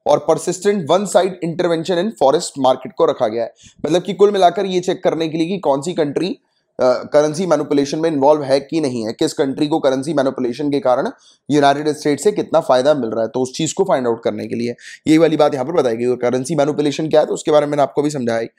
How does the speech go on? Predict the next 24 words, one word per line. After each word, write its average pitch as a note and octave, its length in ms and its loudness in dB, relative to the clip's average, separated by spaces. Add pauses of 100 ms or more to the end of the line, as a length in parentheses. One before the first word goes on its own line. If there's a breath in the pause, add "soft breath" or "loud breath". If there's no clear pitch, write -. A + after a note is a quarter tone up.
(280 soft breath)
हालांकि D#3+ 260 2
इस F3 100 -4
रिपोर्ट F3+ 420 0 (460)
के D3+ 60 4
हाइलाइट्स D3+ 420 2
को F#3 80 0
देख F3 160 0
लेते D#3+ 180 -2
हैं। - 80 -10 (480 soft breath)
तो E3+ 160 0
इंडिया F3+ 500 4
one D#3+ 200 0
of G3+ 120 6
eleven E3+ 400 0
countries F3 440 0
है - 200 -2 (180)
जो C#3+ 140 0
कि E3+ 140 0
मॉनिटरिंग D3+ 460 2
लिस्ट E3+ 200 -2
में E3+ 100 2
आ D#3+ 80 6
गई E3+ 160 -2
है E3 260 0